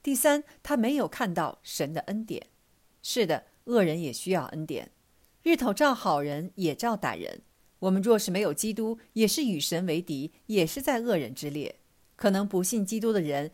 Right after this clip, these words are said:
也有道德品行很高洁的人，但是因为没有基督，没有神，就是与神为敌的，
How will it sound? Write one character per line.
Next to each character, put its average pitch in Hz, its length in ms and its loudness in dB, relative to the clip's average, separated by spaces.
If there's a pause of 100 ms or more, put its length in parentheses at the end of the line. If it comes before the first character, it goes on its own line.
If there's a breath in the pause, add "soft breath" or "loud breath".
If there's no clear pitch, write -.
(140 soft breath)
也 180 100 2
有 160 160 4
道 202 260 2
德 156 240 -2
品 143 280 -8
行 160 260 -4
很 131 160 -8
高 233 260 0
洁 131 160 -6
的 110 80 -8
人， 71 240 -10 (440 soft breath)
但 320 120 4
是 269 140 0
因 302 160 2
为 302 140 2
没 214 200 2
有 226 160 -2
基 175 200 -2
督， 185 280 0 (160 loud breath)
没 247 200 2
有 247 120 2
神， 156 400 -4 (120)
就 208 120 -4
是 185 160 -6
与 135 120 -6
神 147 260 -4
为 147 160 -2
敌 113 220 -8
的， - 240 -8